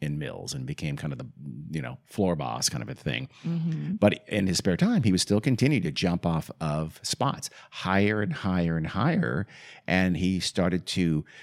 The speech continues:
Speaker 1: send word out and sort of advertise. I don't think truly advertise. He would later, of course, you'll see in a minute, he would advertise in newspapers. But at this early stage, he'd just send out word, "Hey, on Thursday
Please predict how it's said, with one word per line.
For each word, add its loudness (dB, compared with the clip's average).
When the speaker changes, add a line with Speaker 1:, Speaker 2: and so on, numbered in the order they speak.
Speaker 1:
send 8
word 6
out 4
and -4
sort 0
of -4
advertise. 6
I 8
don't 8
think 6
truly 10
advertise. 8
He 10
would 8
later, 8
of -2
course, 2
you'll 4
see 2
in 4
a 2
minute, 2
he -2
would 6
advertise 6
in 2
newspapers. 0
But 2
at 2
this 4
early 4
stage, 0
he'd 0
just -2
send 6
out 6
word, 6
"Hey, 8
on 2
Thursday 4